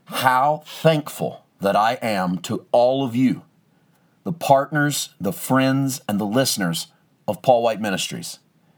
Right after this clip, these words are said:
Because you are so generous to us, because you have made it to where we can spend our lives presenting the gospel through multiple platforms, travel, writing,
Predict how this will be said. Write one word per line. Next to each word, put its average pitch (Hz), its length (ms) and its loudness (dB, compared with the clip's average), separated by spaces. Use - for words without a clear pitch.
Because 139 560 2
you 160 240 2
are 127 160 2
so 147 640 0
generous 110 680 0
to 101 180 0
us, - 340 -2
because 139 560 2
you 135 160 2
have 127 240 0
made 131 320 2
it 135 140 -4
to 131 100 0
where 113 500 0
we 127 460 2
can 123 260 -2
spend 151 640 0
our 147 380 2
lives 101 840 0
presenting 151 840 2
the 135 100 0
gospel 127 680 0
through 113 260 -2
multiple 135 800 2
platforms, 139 800 0
travel, 135 720 0
writing, 123 580 2